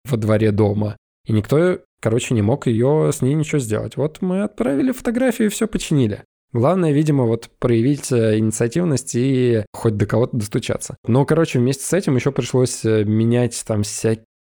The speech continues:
счетчики воды, всякую информацию отправлять во всякие службы. Короче, это такой ад вообще дикий, в который даже не хочется, м, э, окунаться, но приходится этим заниматься.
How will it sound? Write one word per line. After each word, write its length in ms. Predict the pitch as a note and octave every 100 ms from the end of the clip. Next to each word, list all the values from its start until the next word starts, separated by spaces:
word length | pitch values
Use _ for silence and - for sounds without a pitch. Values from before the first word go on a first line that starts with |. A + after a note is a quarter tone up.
| - A#2 A2+ A2 A2+ A#2+ A#2 G#2+ - -
счетчики 880 | - - B2+ A#2+ - A#2 - - B2
воды, 800 | G#2+ G#2 A2+ A2+ G2+ F#2+ C3+ B2+ -
всякую 440 | - B2+ A#2 B2+
информацию 560 | A#2 B2 B2+ C3 - A#2
отправлять 520 | A#2+ B2 A#2+ C3 A#2
во 100 | A2+
всякие 460 | - A#2+ - A2+ A#2
службы. 480 | - D3+ D#3 B2 A2
Короче, 540 | B2 C3+ - - - -
это 220 | A2 G#2+
такой 320 | A2 F#3 F3 -
ад 240 | B2 D3+
вообще 300 | C3 A2+ A#2+
дикий, 360 | A2 C3+ B2+ G#2+
в 60 | -
который 360 | G#2 A#2 A#2
даже 240 | G#2 G#2 G#2
не 120 | G#2
хочется, 880 | - - - - A2+ A2 G#2+ G#2 G#2
м, 320 | G#2 - A2
э, 340 | G#2+ G#2+ G#2+ G#2
окунаться, 600 | - A#2 A#2 C#3+ G3 A#2+
но 120 | G#2
приходится 520 | G#2+ A#2+ C3 D#3 - C3
этим 520 | C#3 - C3+ C3 C3
заниматься. 580 | B2 B2+ A#2 G#2+ -